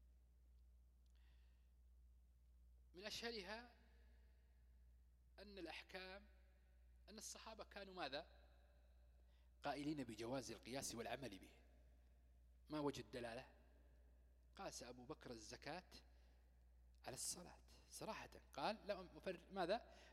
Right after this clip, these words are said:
لا أقاتلن من فرق بين"، فقاس ماذا؟ هم يصلون، كانوا يصلون، فقاس أبو بكر الزكاة على الصلاة في وجوبها.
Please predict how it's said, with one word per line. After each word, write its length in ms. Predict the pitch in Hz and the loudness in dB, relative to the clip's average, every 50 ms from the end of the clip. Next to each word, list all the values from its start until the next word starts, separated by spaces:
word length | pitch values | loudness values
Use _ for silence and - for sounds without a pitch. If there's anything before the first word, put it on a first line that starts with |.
| - - | 0 4
لا 100 | 240 240 | 6 6
أقاتلن 540 | 226 - 226 202 - 226 240 247 233 214 196 | 6 8 8 6 8 8 6 6 6 6 4
من 120 | 202 190 | 2 2
فرق 440 | - - 254 277 233 214 185 - 254 | 4 6 6 8 10 8 8 10 8
بين"، 340 | 185 220 240 240 269 311 320 - - - - - - - - - - - - - - - | 8 8 8 8 6 4 4 0 -6 -14 -14 -16 -16 -16 -16 -16 -16 -16 -16 -6 0 0
فقاس 360 | 147 - - 269 254 - - | 2 8 10 10 12 12 12
ماذا؟ 480 | 208 208 190 175 165 185 214 - - - | 10 12 12 12 12 10 8 8 4 -2
هم 120 | - 175 196 | 2 4 6
يصلون، 420 | 180 - 240 233 247 320 339 262 | 8 12 12 12 12 10 6 8
كانوا 240 | - 208 220 240 240 | 8 8 8 8 6
يصلون، 420 | - - 285 247 254 311 277 233 - - - - - - - - - - - | 4 2 2 2 2 2 2 0 -2 -6 -12 -14 -14 -14 -14 -16 -14 -8 -4
فقاس 320 | - - - 196 175 - 156 | -2 2 4 4 4 4 2
أبو 140 | 160 151 | 0 -2
بكر 180 | 151 170 - 139 | -2 -2 2 2
الزكاة 420 | 127 110 117 120 - - 147 - | 2 4 2 2 2 2 0 2
على 80 | 120 120 | 2 2
الصلاة 240 | 113 - - 147 160 | 4 4 4 4 2
في 160 | - - 120 | 2 0 -2
وجوبها. 580 | 113 113 113 107 107 98 - - - - 71 | -2 0 0 0 0 0 -2 -4 -8 -8 -10